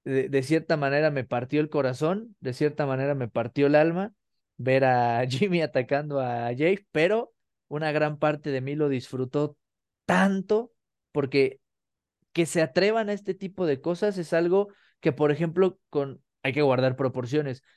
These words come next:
pero con The New Day jamás pasó. De hecho, dicen por ahí, lo, yo he leído y visto rumores de que ya no va a luchar nunca más Big E.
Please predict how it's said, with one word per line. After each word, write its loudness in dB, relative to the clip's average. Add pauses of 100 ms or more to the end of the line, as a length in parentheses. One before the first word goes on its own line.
(140)
pero 0
con -2
The 2
New 2
Day 4
jamás -6
pasó. -8 (1040)
De 8
hecho, 8
dicen 6
por 8
ahí, 6 (420)
lo, 2
yo 6
he 6
leído 6
y 4
visto 0
rumores -2 (500)
de 0
que 4
ya 6
no 2
va 4
a 0
luchar -4
nunca -6
más -6
Big -4
E. -8